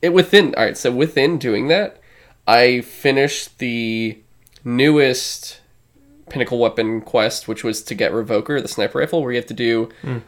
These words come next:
Speaker 1: uh, fifty precision kills with a sniper rifle, three hundred kills,
Speaker 2: Yeah.
Speaker 1: and then get, um, basically, like, thirty-five hundred in uh,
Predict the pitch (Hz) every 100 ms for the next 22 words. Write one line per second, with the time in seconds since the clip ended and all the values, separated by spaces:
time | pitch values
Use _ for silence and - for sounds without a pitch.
0 | - 117 110 107 - 147 - 151 147 143
1 | 139 139 - _ _ _ _ _ - 135
2 | 127 120 117 113 123 117 113 120 - 113
3 | 107 110 - 107 117 123 117 - 117 110
4 | 113 - - 120 113 110 107 98 - 107
5 | 107 110 - - - _ _ _ _ _
6 | _ _ _ _ _ _ - 117 120 -
7 | 117 - - _ _ _ - 143 123 131
8 | 117 120 113 110 - 117 113 107 110 -
9 | _ _ _ _ _ - 110 104 - -